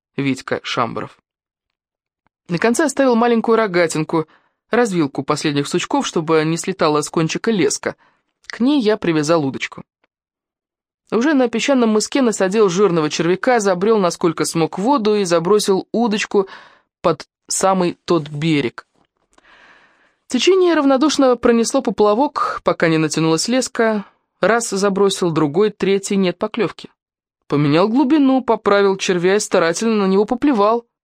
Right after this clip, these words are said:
Примета есть такая. На червя обязательно надо поплевать, иначе клёва не дождёшься.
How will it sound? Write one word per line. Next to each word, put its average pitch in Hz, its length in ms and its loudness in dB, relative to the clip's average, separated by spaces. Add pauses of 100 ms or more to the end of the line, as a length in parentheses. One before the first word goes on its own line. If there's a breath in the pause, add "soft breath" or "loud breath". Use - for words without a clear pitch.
(180)
Примета 151 340 0
есть 123 180 -6
такая. - 360 -8 (260)
На 143 160 0
червя 156 380 -2
обязательно 156 720 0
надо 151 300 0
поплевать, 156 560 0
иначе 143 300 2
клёва 147 280 0
не 143 100 0
дождёшься. 143 580 -2